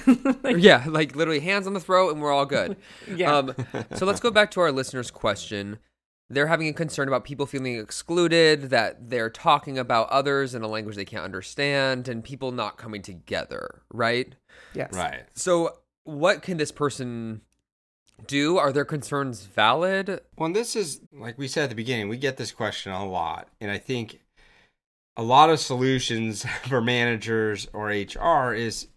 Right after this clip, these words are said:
Speaker 3: to implement a policy, right?
Speaker 2: Mm-hmm.
Speaker 3: Fragrance free, right? We're just not dealing with fragrances, right? <laughs> We're not having them at the office.
Speaker 2: Sure.
Speaker 3: And so it's natural to be like,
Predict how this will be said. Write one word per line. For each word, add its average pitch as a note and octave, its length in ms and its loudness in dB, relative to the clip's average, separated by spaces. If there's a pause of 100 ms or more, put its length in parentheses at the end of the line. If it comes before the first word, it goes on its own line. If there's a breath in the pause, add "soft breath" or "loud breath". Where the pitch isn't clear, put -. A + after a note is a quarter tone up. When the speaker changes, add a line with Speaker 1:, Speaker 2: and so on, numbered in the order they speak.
Speaker 3:
to C#3 140 -8
implement B2 320 -4
a - 40 -8
policy, F#2+ 600 -6 (320 soft breath)
right? D3 260 -4
Speaker 2:
Mm-hmm. A#2 140 -10
Speaker 3:
Fragrance A#2 680 2
free, E2+ 400 -4 (120)
right? G#2 180 -2
We're E3 120 4
just G3 140 2
not F#3 160 4
dealing C#3+ 200 4
with A2+ 120 -2
fragrances, D#2 640 -4
right? G#2 280 0
<laughs> - 0 -
We're G2+ 140 -6
not C#3+ 200 6
having B2+ 260 4
them A#2 120 -2
at G#2 140 -2
the A2+ 60 -2
office. G2 460 -2 (280 loud breath)
Speaker 2:
Sure. - 180 0
Speaker 3:
And G2 80 0
so E3+ 120 4
it's C#3 120 2
natural D3+ 460 6
to B2 80 -4
be B2+ 160 -2
like, A#2 220 0